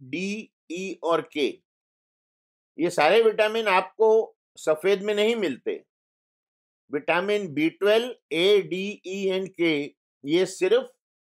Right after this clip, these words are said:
पीले भाग में मिलते हैं। तो अगर आप पीला भाग फेंक देते हो,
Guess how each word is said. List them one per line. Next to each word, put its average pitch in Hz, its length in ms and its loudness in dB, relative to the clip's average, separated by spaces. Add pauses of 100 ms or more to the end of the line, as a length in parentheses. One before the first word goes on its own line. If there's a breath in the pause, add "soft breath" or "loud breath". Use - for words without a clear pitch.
(280)
पीले 196 300 2
भाग 165 220 4
में 165 160 -4
मिलते 135 320 -6
हैं। 101 260 -8 (580)
तो 131 60 0
अगर 160 240 4
आप 185 200 0
पीला 180 280 2
भाग 202 200 4
फेंक 190 340 -2
देते 196 280 -2
हो, 233 360 2